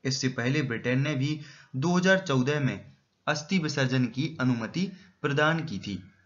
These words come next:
दोस्तों, अब बात आई है स्कॉटलैंड की, तो आपको मैप में स्कॉटलैंड के बारे, दोस्तों, मैप में ये जगह स्कॉटलैंड को दर्शाती है। स्कॉटलैंड की करेंसी है एडिन-, एडिनबर्ग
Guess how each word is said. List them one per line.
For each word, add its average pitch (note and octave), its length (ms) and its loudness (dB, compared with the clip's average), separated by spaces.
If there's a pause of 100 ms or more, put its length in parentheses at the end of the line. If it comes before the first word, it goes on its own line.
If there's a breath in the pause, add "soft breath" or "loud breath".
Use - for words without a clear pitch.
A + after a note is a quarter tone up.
(440 soft breath)
दोस्तों, F#3 320 2
अब E3+ 120 2
बात D3+ 280 2
आई F#3 160 0
है G3+ 220 -4
स्कॉटलैंड D3+ 680 0
की, F3 100 -2
तो - 320 -6
आपको C3 340 0
मैप C#3+ 380 -2
में E3 280 -4
स्कॉटलैंड C#3 680 0
के C#3+ 100 -2
बारे, A2 200 0 (1400)
दोस्तों, E3+ 380 8
मैप D#3 360 4
में G3+ 80 4
ये D3+ 200 4
जगह D#3+ 380 2
स्कॉटलैंड C#3 640 4
को D3 140 0
दर्शाती G#2 480 0
है। G2+ 320 -6 (200)
स्कॉटलैंड C3+ 640 4
की D3 100 0
करेंसी B2 500 2
है C#3 300 2 (280 loud breath)
एडिन-, D3+ 680 2
एडिनबर्ग D3 680 4